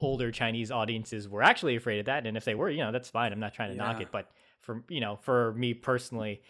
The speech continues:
Speaker 1: and I've said this many times with certain genres, it's hard to go backwards, especially in horror.
Speaker 2: Mm-hmm.
Speaker 1: Once you see what they do now, if you go back into older horror movies, you know, you can appreciate it, but it's like, that doesn't scare me at all.
Speaker 2: Right. Well, also, you know,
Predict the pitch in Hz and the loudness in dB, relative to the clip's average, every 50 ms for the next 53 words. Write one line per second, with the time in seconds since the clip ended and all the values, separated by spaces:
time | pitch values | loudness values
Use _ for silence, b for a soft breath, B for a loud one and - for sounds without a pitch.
0 | b b b b - 117 110 110 110 - - 143 127 123 117 - 151 151 151 143 | b b b b -6 -2 -2 -2 -2 0 0 0 0 0 -2 2 2 2 2 2
1 | 127 139 131 123 117 117 - 117 110 - 139 131 127 117 113 117 110 110 113 110 | 2 2 2 2 2 0 -4 -6 -4 -4 -4 -2 -2 -4 -2 -2 -2 0 -2 -2
2 | 107 101 - - - - 143 143 143 - 123 131 131 120 110 107 101 - - 117 | -4 -4 -8 -12 2 4 4 4 4 2 2 4 2 4 4 0 -2 -2 -4 -6
3 | 113 120 - - - _ _ - - - - - - - 170 170 - 170 156 127 | -6 -6 -8 -16 -20 _ _ -20 -20 -20 -18 -6 4 6 6 6 6 2 2 2
4 | 117 107 117 110 107 113 139 - - 123 - 110 110 113 - - 110 107 - - | 2 2 2 2 2 0 -2 -4 -8 -6 -6 -6 -6 -6 -8 -8 -8 -8 -8 -8
5 | - 123 110 107 113 110 - 107 104 104 110 104 104 104 107 104 98 98 101 _ | -8 -8 -4 -4 -6 -4 -2 -4 -4 -4 -6 -6 -4 -4 -4 -4 -6 -8 -10 _
6 | _ _ _ _ _ _ _ - 120 110 - 123 110 113 117 110 110 110 107 - | _ _ _ _ _ _ _ -10 -10 -6 -4 -4 -2 0 0 0 2 0 0 0
7 | - 113 107 - 113 104 - - 120 113 107 104 101 110 107 107 104 104 107 104 | -2 -6 -4 -4 -6 -6 -4 -4 -4 -2 -2 -2 0 0 0 0 0 -2 -4 -4
8 | 101 104 101 98 - - _ _ _ - 107 107 101 98 95 - 107 101 - - | -4 -4 -6 -6 -8 -12 _ _ _ -2 -2 -2 -2 -2 -6 -8 -10 0 2 4
9 | - 143 - - 165 156 151 151 147 - _ 127 113 107 113 - - - - 120 | 4 4 4 4 4 4 4 2 0 0 _ 2 2 2 0 -4 -6 -6 -2 0
10 | 110 107 107 - - _ _ _ - 117 113 - 120 98 110 104 - - - 107 | 0 0 -2 -6 -10 _ _ _ -4 -4 0 0 -2 -2 -2 -8 -6 -4 -4 -4
11 | 98 95 87 87 90 85 78 78 - 90 87 87 82 87 92 101 - - 90 80 | -4 -6 -8 -8 -6 -4 -4 -4 -4 0 2 4 6 6 4 4 4 0 0 0
12 | 78 - - 82 78 73 76 | -2 -4 -6 -6 -6 -6 -8